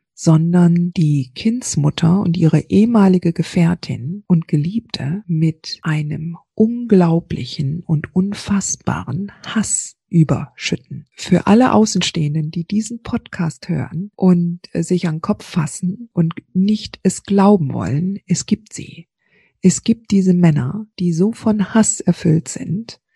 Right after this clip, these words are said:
und die von Anfang an planen, die Mütter ihrer Kinder zu ruinieren, sei es finanziell oder emotional.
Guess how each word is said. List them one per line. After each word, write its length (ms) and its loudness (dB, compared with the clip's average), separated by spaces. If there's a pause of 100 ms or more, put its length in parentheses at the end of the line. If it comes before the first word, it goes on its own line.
(220)
und 280 2
die 320 2
von 240 -2
Anfang 500 0
an 360 0
planen, 920 0
die 140 0
Mütter 340 2
ihrer 300 0
Kinder 640 -2 (240)
zu 180 2
ruinieren, 680 4
sei 180 -2
es 140 -2
finanziell 720 0
oder 220 0
emotional. 840 -2